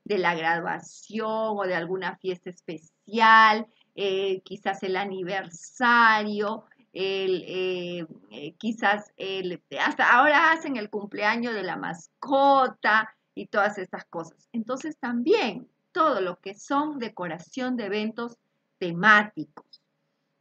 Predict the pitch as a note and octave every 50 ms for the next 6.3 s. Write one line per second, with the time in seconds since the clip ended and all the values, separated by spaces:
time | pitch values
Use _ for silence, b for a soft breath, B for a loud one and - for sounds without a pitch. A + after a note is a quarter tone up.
0 | _ - E4 D#4 - C4+ C4 C4 D#4+ E4 - F4+ - - - A#4 - - - C4+
1 | A3 F#3+ G3 G3 G#3 A3 C4 C4+ C#4+ C#4 C4+ D#4+ F#4 - G4 - _ _ - D#4
2 | C#4+ C#4 C4+ C4+ D4+ D#4 D#4 F4+ C5+ C5+ B4+ G4+ B3+ A3+ G#3 G#3 B3 C#4 - -
3 | - D#4+ D4 C#4+ C#4+ C#4+ D4+ F4 E4+ - - B3 G#3 E3+ E3 F3 G#3+ B3 C4+ C#4
4 | - - - _ - E3+ - - _ _ _ _ _ _ _ _ - G3 F3+ -
5 | G#3+ F#3 F3 - - - F3+ - F#3 F#3 F3+ - F#3 E3 E3 - A3+ A3+ A3 A3+
6 | - B3 A#3+ A#3+ A#3+ -